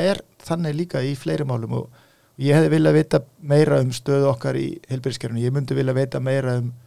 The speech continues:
stöðu okkar í menntakerfinu, en ég er líka með ákall til stjórnmálafólksins okkar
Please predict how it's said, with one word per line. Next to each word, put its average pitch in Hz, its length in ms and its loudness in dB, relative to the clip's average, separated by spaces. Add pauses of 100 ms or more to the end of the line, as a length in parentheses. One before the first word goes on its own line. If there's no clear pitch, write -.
(200)
stöðu 131 380 2
okkar 123 140 -4
í 123 160 -2 (200)
menntakerfinu, 131 520 -6
en 123 60 -4
ég 131 80 0
er 131 120 0
líka 180 420 0
með 143 220 2
ákall 165 360 0
til 131 180 -2 (100)
stjórnmálafólksins 135 1160 -6
okkar 113 200 -6